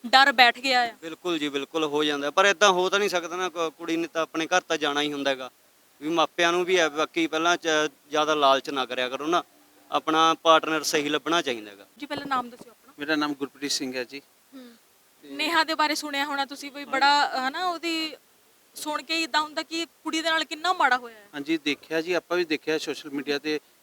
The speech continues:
Speaker 3: Instagram ਤੇ ਦੇਖਿਆ, ਬੜੀ ਪਿਆਰੀ ਲੜਕੀ ਸੀ, ਬੜੀ ਕਿਊਟ ਜੀ ਸੀ, ਤੇ ਦੇਖ ਕੇ ਬੜਾ ਹੈਰਾਨ ਹੋ ਗਿਆ ਕਿ ਐਡਾ ਵੀ ਦਰਿੰਦਗੀ ਹੋ ਗਈ ਹੈ ਕਿ ਅੱਜ ਕੱਲ੍ਹ ਕਲਯੁੱਗ ਇੰਨਾ ਆ ਗਿਆ ਹੈ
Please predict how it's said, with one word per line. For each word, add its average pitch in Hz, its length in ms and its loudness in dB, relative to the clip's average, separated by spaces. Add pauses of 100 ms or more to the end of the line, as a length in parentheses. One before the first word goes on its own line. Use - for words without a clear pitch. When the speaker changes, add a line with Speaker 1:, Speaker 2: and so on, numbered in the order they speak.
Speaker 3:
Instagram 160 400 -2
ਤੇ 170 80 -6
ਦੇਖਿਆ, 165 380 -4 (400)
ਬੜੀ 160 520 0 (160)
ਪਿਆਰੀ 147 360 6
ਲੜਕੀ 135 380 0
ਸੀ, 160 140 0
ਬੜੀ 139 440 -2
ਕਿਊਟ 156 300 2
ਜੀ 175 160 -2
ਸੀ, 160 300 0 (420)
ਤੇ 180 120 4
ਦੇਖ 147 260 2
ਕੇ 196 140 0
ਬੜਾ 147 240 4
ਹੈਰਾਨ 165 300 4
ਹੋ 151 100 4
ਗਿਆ 165 120 -2
ਕਿ 208 160 0
ਐਡਾ 151 400 4
ਵੀ 220 340 -4
ਦਰਿੰਦਗੀ 175 640 0
ਹੋ 208 120 4
ਗਈ 160 220 0
ਹੈ 170 60 0
ਕਿ 180 180 2
ਅੱਜ 160 140 -2
ਕੱਲ੍ਹ 175 220 4
ਕਲਯੁੱਗ 151 440 2
ਇੰਨਾ 156 300 2
ਆ 165 200 8
ਗਿਆ 160 180 2
ਹੈ 156 240 4